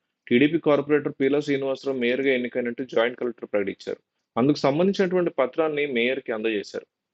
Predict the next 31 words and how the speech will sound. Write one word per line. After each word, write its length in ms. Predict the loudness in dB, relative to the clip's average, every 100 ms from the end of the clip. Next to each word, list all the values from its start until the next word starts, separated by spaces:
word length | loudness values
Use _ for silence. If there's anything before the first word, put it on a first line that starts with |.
| _ _ -8
ఈ 40 |
సందర్భంగా 500 | -2 0 0 2 0
సిటీ 300 | -2 -2 0
నేతలు, 360 | 0 2 2 2
కార్పొరేటర్లు 680 | 4 2 2 0 0 -2
మేయర్కి 340 | 0 0 0 -2
శుభాకాంక్షలు 580 | 0 0 0 -6 -2 -2
తెలిపారు. 360 | -2 -6 -10 _ _ _ _ 2
డిప్యూటీ 320 | 2 4 2
మేయర్ 280 | 4 4 2
ఎన్నికకి 420 | 0 -2 -6 -4
నెల 220 | -2 0 0
ముప్పైన 380 | -2 -4 -2 0
జరగబోతోంది. 640 | 0 0 -2 -4 -6 -10 -4
డిప్యూటీ 340 | -4 -4 -4 -2
మేయర్ 180 | -2 -2
పీఠాన్ని 360 | -2 -2 -2
దక్కించుకోవాలని 600 | -2 -4 -10 -4 -2 0
జనసేన 340 | 0 -2 -2 -2
భావిస్తోంది. 600 | 2 0 0 -6 -8 -10 _ _ _ _ 0
ఎందుకంటే 280 | 2 4 4
వైసీపీ 420 | 4 4 0 0
నుంచి 180 | -4 0
కొందరు 260 | 0 0 0
కార్పొరేటర్లు 580 | 0 0 -2 0 0
జనసేనలోకి 560 | 0 -2 -2 -2 -2 0
వెళ్లారు. 320 | 0 0 -2
ఆ 80 | 0
పార్టీ 240 | 0 0 0
నేతలు 320 | -2 0 -2
సైతం 320 | 0 0 0